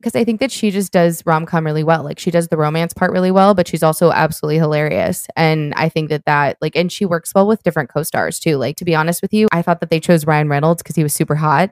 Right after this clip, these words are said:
but they chose him and her together because their chemistry together was absolutely amazing in The Proposal. Like, the two of them together made it really good. And she's worked with a bunch of different, like, co-stars and never missed for me.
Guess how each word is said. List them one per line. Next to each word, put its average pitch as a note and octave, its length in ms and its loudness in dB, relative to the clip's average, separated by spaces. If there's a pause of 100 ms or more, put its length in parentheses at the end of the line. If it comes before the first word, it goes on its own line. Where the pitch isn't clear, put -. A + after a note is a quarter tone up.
but D3+ 280 2 (360)
they D#3 440 0
chose G#3 260 2
him D#3 320 0 (180)
and E3 200 0
her F3+ 180 -2
together F3 400 0
because E3 300 -6
their D#3 100 -4
chemistry A3+ 340 -2
together F3 320 0
was E3+ 200 -2
absolutely E3+ 500 -2 (100)
amazing D#3 640 0
in G#2 120 -8
The - 40 -8
Proposal. A#2 520 -6
Like, D#3 260 -2
the E3+ 100 4
two G#3 220 0
of G#3 140 4
them E3 240 0
together E3+ 500 0
made D3 140 -4
it C3 100 -6
really D3 160 -4
good. D3 180 -6 (300)
And G3 160 -2
she's B3+ 260 -2
worked F#3 280 0
with E3+ 160 2
a - 120 -2
bunch E3 220 0
of D#3+ 80 -6
different, D3+ 320 -2
like, D3 340 -4
co-stars - 500 -4
and D3+ 320 -4 (280)
never E3+ 320 2
missed A#2+ 320 -6
for - 140 -6
me. E2 240 -12